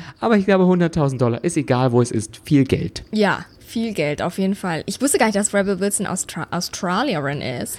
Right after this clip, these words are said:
Speaker 1: Ja, Rebel Wilson kommt aus Australien, hat aber manchmal einen amerikanischen Akzent in
Speaker 2: Ah.
Speaker 1: Filmen und Serien, aber in Interviews, das hört man dann, sie ist ordentlich
Speaker 2: Ah,
Speaker 1: aus
Speaker 2: okay.
Speaker 1: Australien.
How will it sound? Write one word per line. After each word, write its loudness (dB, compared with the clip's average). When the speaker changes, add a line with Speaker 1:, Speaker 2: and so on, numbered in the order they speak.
Speaker 1:
Ja, 6
Rebel 6
Wilson 4
kommt 2
aus 2
Australien, 0
hat -2
aber 4
manchmal 4
einen 0
amerikanischen 0
Akzent 0
in 6
Speaker 2:
Ah. -10
Speaker 1:
Filmen 6
und 2
Serien, 2
aber 0
in 0
Interviews, 2
das -4
hört 4
man -2
dann, -2
sie -2
ist -8
ordentlich 0
Speaker 2:
Ah, -4
Speaker 1:
aus -4
Speaker 2:
okay. -8
Speaker 1:
Australien. 0